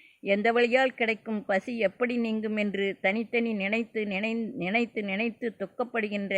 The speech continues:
ஏழைகளுக்கு ஆகாரம் கொடுத்து துக்கத்தை நீக்குவிப்பதே ஜீவகாருண்யம். பசியினால் வருந்துகின்றவர்கள் எந்த தேசத்தாராயினும், எந்த சமயத்தாராயினும், எந்த ஜாதியாராயினும், எந்த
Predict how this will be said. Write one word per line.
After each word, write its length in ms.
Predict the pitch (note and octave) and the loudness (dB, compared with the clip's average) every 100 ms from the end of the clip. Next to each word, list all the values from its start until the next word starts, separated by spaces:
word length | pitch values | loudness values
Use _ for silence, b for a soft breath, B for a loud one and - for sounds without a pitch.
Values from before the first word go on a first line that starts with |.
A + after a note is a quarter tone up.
| F#3 | 2
ஏழைகளுக்கு 720 | E3+ F#3+ G#3 G#3+ G#3+ - C4 A3+ - b b - | 2 2 2 0 -4 -2 -2 -2 -8 b b -4
ஆகாரம் 500 | F3+ F#3+ A3 B3+ A#3+ | -2 2 4 4 2
கொடுத்து 400 | A3 G#3 G#3 - | -2 -2 -6 -6
துக்கத்தை 480 | F3 - A3 - G#3+ | -6 -4 -4 -2 -2
நீக்குவிப்பதே 760 | G3+ G#3+ A3+ A3 G3 G#3 G3+ G#3 | -2 -4 -4 -6 -4 -4 -2 -2
ஜீவகாருண்யம். 880 | G#3 F3+ G3+ G3+ G3 F3+ E3+ D#3+ D#3 - - _ _ _ _ _ _ _ _ | -2 -4 0 0 0 0 -2 -2 -4 -8 -20 _ _ _ _ _ _ _ _
பசியினால் 640 | - F3+ G#3 A3 A3+ A3+ G3 | -2 -2 0 2 4 4 4
வருந்துகின்றவர்கள் 1040 | G3+ G#3+ A3 G#3 A3 G3 F#3 F3 F3+ A3 B B B | 2 2 -2 0 0 2 2 2 2 0 B B B
எந்த 400 | F3 G3 G#3+ G#3+ - | 0 2 4 2 4
தேசத்தாராயினும், 1000 | G#3 A3 A#3+ - A3 G#3+ G3+ F#3+ F#3+ A3+ | 2 2 -2 0 4 6 4 2 -2 -4
எந்த 280 | F#3+ G3 G#3 G#3 | -4 -2 -2 0
சமயத்தாராயினும், 1000 | F#3+ A3 A3 - A3 G#3 G3+ F#3+ G#3 A#3 | 0 0 0 2 4 4 2 0 -4 -4
எந்த 280 | F#3 F#3+ | -2 -2
ஜாதியாராயினும், 1040 | F3+ F#3+ G#3 G#3+ A3+ A3 G#3 G3 G3 G#3+ A3+ | 0 2 2 2 4 4 4 2 0 -4 -4
எந்த 280 | E3+ G3 | -4 -4